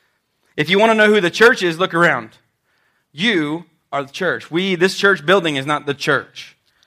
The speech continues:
The church is not a place. Church is a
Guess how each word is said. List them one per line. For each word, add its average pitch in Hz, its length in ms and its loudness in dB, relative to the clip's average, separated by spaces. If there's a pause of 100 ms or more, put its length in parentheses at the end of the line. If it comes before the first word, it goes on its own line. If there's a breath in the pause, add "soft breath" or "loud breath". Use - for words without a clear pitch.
(640)
The - 60 -20
church 175 240 2
is 147 60 -10
not 151 160 2
a 139 40 -6
place. - 720 -2 (180)
Church 156 200 -4
is 123 120 -14
a 110 180 -10